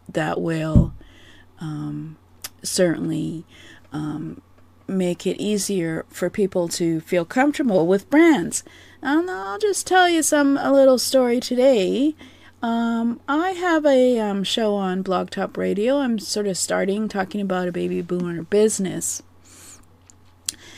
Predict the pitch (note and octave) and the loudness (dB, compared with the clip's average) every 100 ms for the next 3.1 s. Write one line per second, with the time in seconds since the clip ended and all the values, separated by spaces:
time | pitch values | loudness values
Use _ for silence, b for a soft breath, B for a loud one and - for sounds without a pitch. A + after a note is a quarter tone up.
0 | B B - E4+ E4+ F4 F4 E4+ - - | B B -2 2 4 4 2 0 -6 -6
1 | C#4+ E4 F4+ E4+ D4+ C#4 C4 A#3+ B3+ A#3+ | -2 2 2 2 2 2 2 2 0 0
2 | - A3+ A3 G3 F#3 B3 C#4 G3+ F3 - | -4 -2 0 2 2 4 2 2 -2 -8
3 | - | -10